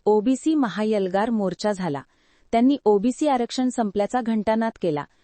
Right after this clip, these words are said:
मराठा आंदोलक मनोज जरांगे पाटील, काँग्रेस नेते विजय वडट्टीवार यांच्यासह राधाकृष्ण विखे पाटलावर आसूड ओढला. त्यावर आज मंत्री राधाकृष्ण विखे पाटलांनी खणखणीत प्रतिक्रिया दिली.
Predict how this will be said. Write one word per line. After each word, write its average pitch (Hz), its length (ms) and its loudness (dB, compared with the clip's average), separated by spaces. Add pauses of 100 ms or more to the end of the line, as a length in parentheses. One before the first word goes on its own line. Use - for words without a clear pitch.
(300)
मराठा 269 400 2
आंदोलक 277 420 2
मनोज 220 340 0
जरांगे 214 360 0
पाटील, 190 480 -4
काँग्रेस 220 400 0
नेते 262 240 -2
विजय 220 320 0
वडट्टीवार 208 640 -2 (320)
यांच्यासह 254 520 0
राधाकृष्ण 240 600 0
विखे 254 320 0
पाटलावर 226 480 -2
आसूड 208 360 0
ओढला. 151 320 0 (800)
त्यावर 254 280 4
आज 302 180 2
मंत्री 262 340 2
राधाकृष्ण 233 580 0
विखे 240 320 0
पाटलांनी 208 520 -2
खणखणीत 233 520 0
प्रतिक्रिया 202 440 -2
दिली. 147 240 -4